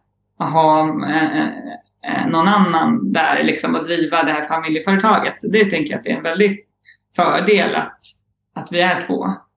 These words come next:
Det är ju mycket, det är, det är också tryggare att man har någon att bolla med såna s-, strategiska frågor med och hur man vill, eh, liksom, för-, fortsätta det här, förvalta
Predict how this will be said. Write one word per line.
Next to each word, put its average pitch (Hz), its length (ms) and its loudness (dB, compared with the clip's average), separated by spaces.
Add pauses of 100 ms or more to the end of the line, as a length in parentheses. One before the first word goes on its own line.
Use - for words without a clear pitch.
(180)
Det 214 60 2
är 202 80 8
ju 190 80 6
mycket, 180 460 0 (240)
det 196 80 6
är, 196 120 6
det 196 120 6
är 196 80 4
också 196 140 -2
tryggare 185 440 2
att 147 100 -4
man 175 100 -2
har 160 180 0
någon 160 140 -4
att 156 120 -6
bolla 170 460 2
med 165 380 -6
såna 160 400 0
s-, - 200 -8 (500)
strategiska 175 760 2
frågor 175 460 2
med 156 400 0
och 160 160 0
hur 175 120 -2
man 170 240 0
vill, 170 320 2
eh, 160 300 -4 (180)
liksom, 160 560 -4 (360)
för-, 185 240 2
fortsätta 190 400 2
det 160 60 2
här, 156 360 0
förvalta 170 600 0